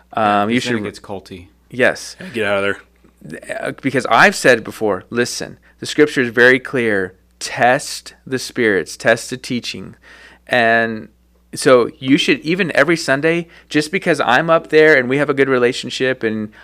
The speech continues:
Speaker 1: I, I like Nate, you know, he's a good guy. Um, but the words that come out of my mouth, you better make sure that they're aligning with what I'm teaching.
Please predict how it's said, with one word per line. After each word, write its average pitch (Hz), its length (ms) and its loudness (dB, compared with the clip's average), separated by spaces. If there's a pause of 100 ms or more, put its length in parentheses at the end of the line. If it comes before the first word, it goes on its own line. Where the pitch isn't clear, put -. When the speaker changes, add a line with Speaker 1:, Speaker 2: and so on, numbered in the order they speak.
Speaker 1:
I, 160 120 2
I 175 180 -2
like 160 240 -2
Nate, 135 260 -2
you 170 100 -8
know, 180 120 -6
he's 180 120 -10
a - 40 -12
good 147 160 -4
guy. 123 240 -4 (420)
Um, 127 540 2 (400)
but 131 320 4
the 135 120 4
words 135 340 4
that 135 120 0
come 139 240 0
out 131 120 4
of 127 80 2
my 120 160 0
mouth, 120 300 0
you 147 100 -4
better 151 500 2 (200)
make 135 220 -2
sure 147 220 4
that 113 200 0
they're 139 300 6
aligning 113 840 0
with 104 160 -8
what 113 140 0
I'm 101 140 -4
teaching. - 540 -10